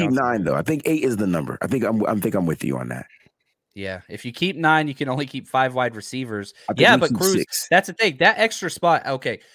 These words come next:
Speaker 1: you, you are correct. But every single time we pull an extra spot, they usually keep eight linemen. You gotta pull it from somewhere, right? But where everybody's already saying they're keeping an extra D lineman. Nick Bosa literally said that at the press conference, like,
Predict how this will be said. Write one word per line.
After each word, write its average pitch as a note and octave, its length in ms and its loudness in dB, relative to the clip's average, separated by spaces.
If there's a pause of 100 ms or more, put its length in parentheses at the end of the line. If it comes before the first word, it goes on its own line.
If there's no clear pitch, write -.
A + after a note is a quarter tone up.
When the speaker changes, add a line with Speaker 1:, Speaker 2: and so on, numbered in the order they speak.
(320)
Speaker 1:
you, D#3+ 240 -8
you F3+ 160 6
are F#3+ 100 8
correct. D3+ 460 0 (320)
But D#3 280 4 (640)
every A#3+ 280 4
single G#3+ 340 -4
time E3 760 -4
we D3+ 260 -8
pull F#3 340 -4
an C#3+ 140 -4
extra C#3 380 -4
spot, A#2 440 -4
they A2+ 60 -10
usually C3+ 340 -10
keep B2 220 -12
eight G#2+ 260 -8
linemen. G2+ 420 -10 (300)
You B2+ 120 -12
gotta E3+ 240 0
pull E3+ 240 -2
it - 80 -6
from A2+ 160 -14
somewhere, G2+ 380 -8
right? A#2 280 -4 (360)
But F#3+ 260 2
where C#3 200 -4
everybody's F#3+ 520 -2
already D3 180 -2
saying A#2 360 -6 (220)
they're D3+ 140 -2
keeping G#3 380 -6
an D3+ 80 -2
extra C#3+ 220 -8
D B2+ 160 -8
lineman. G2 440 -8
Nick - 260 -6
Bosa E3 360 0
literally C3+ 500 -2
said B2 260 -4
that A#2 120 -2
at A2 100 -8
the G#2+ 80 -14
press A#2 240 -8
conference, F#2+ 460 -16
like, G2 160 -12